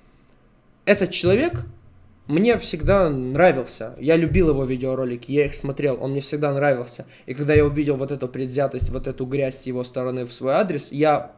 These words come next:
очень оскорбился, я очень обиделся. И вот то, что я его так часто подмечаю или как-то выделяю, поймите, меня это связано с тем, что он меня обидел, и я просто защищаюсь. Вот я просто так выплёскиваю свои эмоции на человека, который меня обидел. Не более.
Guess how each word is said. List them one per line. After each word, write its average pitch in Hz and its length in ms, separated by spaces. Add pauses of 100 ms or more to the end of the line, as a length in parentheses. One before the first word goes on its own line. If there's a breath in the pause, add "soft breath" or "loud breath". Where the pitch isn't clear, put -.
(140)
очень 156 320
оскорбился, 127 640 (160 soft breath)
я 147 160
очень 160 320
обиделся. 131 560 (220 loud breath)
И 131 80
вот 135 160
то, 147 100
что 123 160
я 135 140
его 131 180
так 131 140
часто 131 320
подмечаю 135 580
или 127 100
как-то 127 280
выделяю, 135 560 (260 loud breath)
поймите, 156 320
меня 170 200
это 139 100
связано 135 360
с - 80
тем, 170 220
что - 160
он 131 80
меня 127 200
обидел, 131 420
и 131 40
я 123 100
просто 131 440 (100)
защищаюсь. 127 640 (180 loud breath)
Вот 147 140
я 185 100
просто 220 380
так 135 320
выплёскиваю 131 680
свои 123 300
эмоции 131 320
на 117 80
человека, 127 320
который 127 200
меня 123 220
обидел. 117 400 (320 loud breath)
Не 139 100
более. 131 440